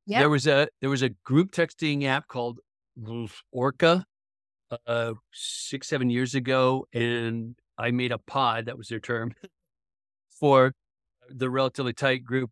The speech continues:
Speaker 2: of, of friends that we've got, and they liked that, but it didn't, it kinda didn't stick, and now the green bubble penalty of Android people in your
Speaker 1: Yeah.
Speaker 2: iPhone world and so on is, it's, uh,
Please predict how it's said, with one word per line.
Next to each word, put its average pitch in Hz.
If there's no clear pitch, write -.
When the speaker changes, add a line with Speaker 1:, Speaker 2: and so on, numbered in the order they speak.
Speaker 2:
of, 120
of 117
friends 185
that 131
we've 117
got, 117
and 139
they 147
liked 185
that, 117
but 139
it 135
didn't, 143
it 131
kinda 151
didn't 139
stick, 139
and 127
now 123
the 120
green 127
bubble 117
penalty 117
of 117
Android 117
people 120
in 113
your 113
Speaker 1:
Yeah. 120
Speaker 2:
iPhone -
world 113
and 110
so 117
on 113
is, 123
it's, 127
uh, 123